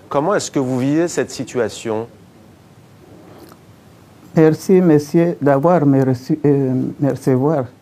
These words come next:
Speaker 2: sur ce plateau. Je suis, euh, aujourd'hui sur ce plateau pour plaider le cas de mon mari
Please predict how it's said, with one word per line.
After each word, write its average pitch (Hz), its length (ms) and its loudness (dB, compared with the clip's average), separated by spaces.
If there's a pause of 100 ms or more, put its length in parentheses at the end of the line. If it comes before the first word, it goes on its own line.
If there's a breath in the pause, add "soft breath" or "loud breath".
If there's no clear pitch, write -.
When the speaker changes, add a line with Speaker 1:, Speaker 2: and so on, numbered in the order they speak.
(140)
Speaker 2:
sur 156 320 0
ce 143 200 0
plateau. 120 540 0 (1700 loud breath)
Je 165 260 2
suis, 196 340 2
euh, 156 320 4
aujourd'hui 147 680 2
sur 170 260 2
ce 151 140 0
plateau 139 500 0
pour 147 300 0
plaider 131 420 2
le 131 140 4
cas 147 180 0
de 139 100 0
mon 123 160 2
mari 123 540 0